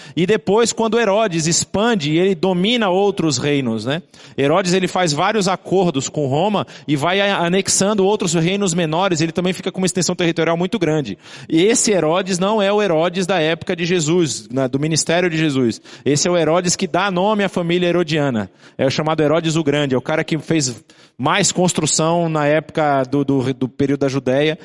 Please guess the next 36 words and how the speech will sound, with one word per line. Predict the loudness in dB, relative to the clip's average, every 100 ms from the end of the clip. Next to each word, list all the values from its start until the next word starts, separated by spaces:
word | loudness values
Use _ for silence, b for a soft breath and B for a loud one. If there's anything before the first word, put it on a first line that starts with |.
| B B
Ele | -2 0
construiu | 0 0 0 2 0 -4 _ _ _ _ -6
em | -2 0
Israel | 2 2 2 0
inteiro. | 2 2 2 -2 _ B B B B
E | 0
aí | 2
o | 2
comprimento | 2 0 2 0 0 0
vai | 0
de | 0 -2
Dan | 0 2 0 -2 -2
ao | 0
norte, | 2 0 0 -4 -8 -10 _
a, | -8 -8 _ -4 -2
a, | 0
que | 0
é |
chamada | 0 0 0 2 0
a, | 0 0 0
a |
região | 0 0 0 -2
que | 0 0
recebe | 0 0 0
o | 0
nome | -2
da | 0
tribo, | -2 0 0 0
da | -4
tribo | -4 -2
de | -2
Dan, | 0 0 0 -4 B B B
até | -2 -2 0 0
Berseba | 2 2 2 2 2
ao | 0
sul, | 0 0 2 0